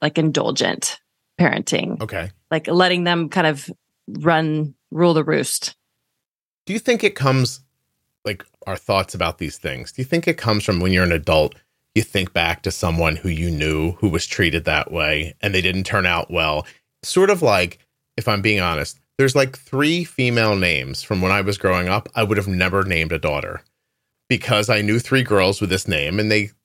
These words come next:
Speaker 2: skeeved me out for one reason or another. Like, so, like, you just couldn't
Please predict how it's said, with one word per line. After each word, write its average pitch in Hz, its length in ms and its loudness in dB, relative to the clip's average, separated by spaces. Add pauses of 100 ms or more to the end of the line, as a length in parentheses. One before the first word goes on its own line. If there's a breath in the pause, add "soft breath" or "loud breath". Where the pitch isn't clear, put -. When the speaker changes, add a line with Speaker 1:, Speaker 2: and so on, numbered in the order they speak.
Speaker 2:
skeeved 131 300 0
me 139 120 2
out 160 200 -2
for 82 100 -4
one 71 200 -6
reason 64 260 -8
or - 60 -10
another. - 300 -12 (320)
Like, 139 200 2
so, 139 220 2
like, 131 340 0 (160)
you 147 160 0
just 160 220 -2
couldn't 147 480 0